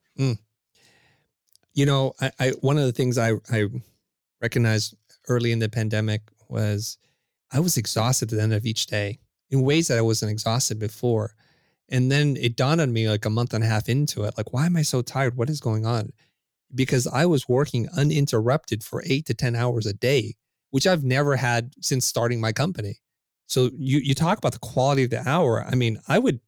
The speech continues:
I would challenge those five percent who raised their hands who said, "I had four hours of uninterrupted quality work time."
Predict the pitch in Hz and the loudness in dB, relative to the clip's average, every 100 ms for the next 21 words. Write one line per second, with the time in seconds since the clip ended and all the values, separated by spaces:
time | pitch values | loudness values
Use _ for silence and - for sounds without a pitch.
0 | _ _ _ _ - 277 156 - 123 151 | _ _ _ _ 0 2 2 0 0 0
1 | 127 117 110 - 120 110 120 107 120 113 | 0 -2 -2 -2 -2 0 -2 -2 0 0
2 | 113 110 120 117 110 107 117 104 117 110 | 2 0 2 2 2 0 -2 0 0 2
3 | 127 120 - 131 127 117 117 110 110 113 | 2 0 0 2 2 2 0 -2 -4 -2
4 | 123 113 120 - 113 110 113 - - 113 | -2 -2 -2 0 0 0 -2 -4 -2 2
5 | 110 113 110 120 107 - - 107 - | 2 2 0 0 -2 -2 -6 -8 -10